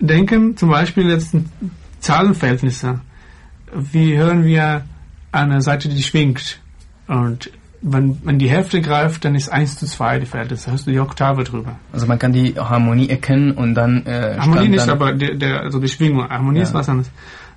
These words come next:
Speaker 1: Ähm, ähm, Harmonie ist ein griechisches Wort und bedeutet so viel wie Anpassung, Verbindung oder Verknüpfungen, Vereinigung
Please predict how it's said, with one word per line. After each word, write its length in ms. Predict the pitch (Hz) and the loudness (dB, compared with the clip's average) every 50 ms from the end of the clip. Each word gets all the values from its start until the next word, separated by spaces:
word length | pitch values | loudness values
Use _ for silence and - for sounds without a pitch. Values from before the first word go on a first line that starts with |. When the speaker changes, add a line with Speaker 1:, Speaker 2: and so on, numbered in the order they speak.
| _ - | _ -4
Speaker 1:
Ähm, 220 | 143 139 139 143 - | -2 -2 -2 0 -2
ähm, 300 | 131 131 139 - - - - - - - - - - - - - - - - - - - - - - - - - | -2 -2 -2 -4 -6 -12 -18 -20 -20 -20 -20 -20 -20 -20 -20 -20 -20 -20 -20 -20 -20 -20 -20 -20 -20 -20 -14 -10
Harmonie 580 | - - 156 151 147 151 160 185 208 220 202 190 180 170 160 156 160 160 - - - - - _ - - - - - - | -6 -2 0 2 2 4 4 4 4 2 0 -2 -4 -6 -6 -6 -6 -8 -12 -14 -20 -20 -20 _ -20 -20 -20 -20 -14 -8
ist 200 | - 135 - - | -8 -6 -4 -2
ein 220 | 151 151 139 143 | 0 0 0 -2
griechisches 500 | - - 143 143 160 175 - 170 156 - | -4 -4 0 0 0 2 2 0 -2 0
Wort 220 | - 139 160 185 185 | 0 0 2 2 2
und 80 | 165 | 2
bedeutet 340 | 160 151 151 160 165 160 165 | 4 4 2 2 2 2 2
so 120 | 160 156 151 | 0 0 0
viel 280 | - 170 170 165 147 | 2 0 0 0 0
wie 200 | 151 156 156 147 | 0 0 0 0
Anpassung, 580 | 139 180 170 160 127 123 131 - 139 131 135 127 | 2 0 0 -2 -4 -10 -8 -4 -2 -2 -2 -2
Verbindung 800 | - 156 143 135 151 165 180 190 175 190 196 202 202 202 190 180 | -2 -2 0 2 4 4 4 4 4 4 4 4 4 4 2 2
oder 380 | 156 147 147 147 143 147 143 | 0 -2 -2 -2 -2 -4 -4
Verknüpfungen, 720 | 139 - - - 165 180 190 190 - 185 175 175 175 175 165 | -4 -4 0 2 2 2 2 2 2 2 2 2 2 0 -2
Vereinigung 640 | 165 160 131 135 156 180 185 175 175 185 180 175 | -2 -2 0 2 4 4 4 4 4 2 2 2